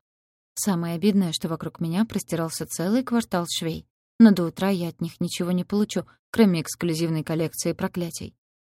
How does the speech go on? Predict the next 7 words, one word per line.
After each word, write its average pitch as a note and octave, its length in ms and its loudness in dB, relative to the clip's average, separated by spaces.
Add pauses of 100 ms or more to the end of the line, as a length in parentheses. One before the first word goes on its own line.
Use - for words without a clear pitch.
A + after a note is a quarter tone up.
Другое F3+ 440 2
дело — B3+ 300 2 (280)
мастера F#3 440 0
иглы, A3+ 300 6
работающие F3+ 640 -2
с D3+ 80 -6
богачами. E3+ 580 -4